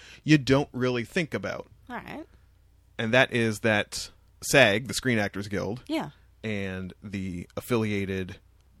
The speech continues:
Speaker 1: American Federation of Television and Radio Artists, this is the union that represents voice actors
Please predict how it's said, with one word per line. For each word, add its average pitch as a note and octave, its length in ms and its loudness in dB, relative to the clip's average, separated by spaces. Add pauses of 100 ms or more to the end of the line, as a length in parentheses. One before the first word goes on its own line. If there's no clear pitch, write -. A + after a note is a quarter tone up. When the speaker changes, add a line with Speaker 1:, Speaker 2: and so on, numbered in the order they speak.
(100)
Speaker 1:
American B2 300 4
Federation B2 420 0
of G2 80 -12
Television B2 420 -4
and G2+ 140 -6
Radio C3 280 0
Artists, G#2+ 420 -6 (480)
this C3+ 240 -2
is C3 140 -2
the A#2+ 100 0
union A#2+ 600 -2
that G2+ 160 -6
represents G#2 680 -8 (460)
voice D#3 340 2
actors F#2+ 520 -6